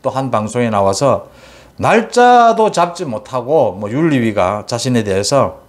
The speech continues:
윤리위가 도대체 뭘 조사하는 건지 모르겠다. 조사도 제대로 하지 않고 있다. 날짜도 제대로 못 잡고 있다. 이것이 오히려 자신을 뭐 힘들게 하는 것이다. 윤리위를 공개해라. 뭐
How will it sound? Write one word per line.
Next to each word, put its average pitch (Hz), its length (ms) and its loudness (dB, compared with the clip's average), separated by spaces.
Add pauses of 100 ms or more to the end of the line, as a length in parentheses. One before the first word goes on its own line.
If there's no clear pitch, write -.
(320)
윤리위가 170 500 4
도대체 135 280 -4
뭘 123 400 2
조사하는 185 480 0
건지 160 240 -6
모르겠다. 110 640 -4 (340)
조사도 208 460 2
제대로 151 340 2
하지 160 260 0
않고 147 360 0
있다. 110 460 -2 (320)
날짜도 190 500 2
제대로 147 300 2
못 101 180 -4
잡고 151 320 0
있다. 117 460 -2 (320)
이것이 220 360 2
오히려 131 500 4
자신을 135 440 -4
뭐 123 120 0
힘들게 185 420 0
하는 123 200 0
것이다. 120 460 -2 (340)
윤리위를 185 540 4
공개해라. 131 840 2 (420)
뭐 117 420 -2